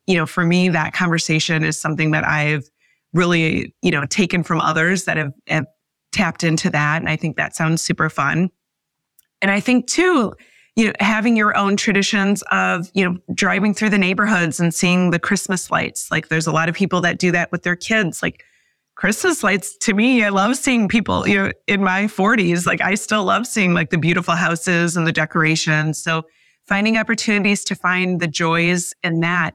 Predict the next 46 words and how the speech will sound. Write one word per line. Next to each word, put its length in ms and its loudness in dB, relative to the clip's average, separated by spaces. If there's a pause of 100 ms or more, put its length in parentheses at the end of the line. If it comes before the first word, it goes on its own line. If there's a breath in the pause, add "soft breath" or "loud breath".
and 300 0 (280)
not 320 0
just 220 -2
say, 160 0
"Because 400 -2 (160)
I 80 -2
don't 240 -2
have 220 -2
kids, 560 -2 (420)
I 80 -2
can't 280 -2
enjoy 440 2
all 220 0
these 500 -2 (220)
magical 500 -2
moments 720 -2 (420)
that 120 -2
are 80 0
created 560 0
for 200 -2
us." 240 -4
So 340 0
those 220 0
are 80 2
just, 220 -2
like, 160 -2
some 200 -2
of 40 2
the 80 -2
highlight 480 0
ideas 540 0
of 100 -2
some 180 0
things 220 0
that 140 -2
I've 100 -2
heard 220 -2
talk 260 -6
about 380 -2
and 180 0
some 160 -6
things 220 -2
that 100 -6
I 140 -2
do 160 -4
personally. 680 0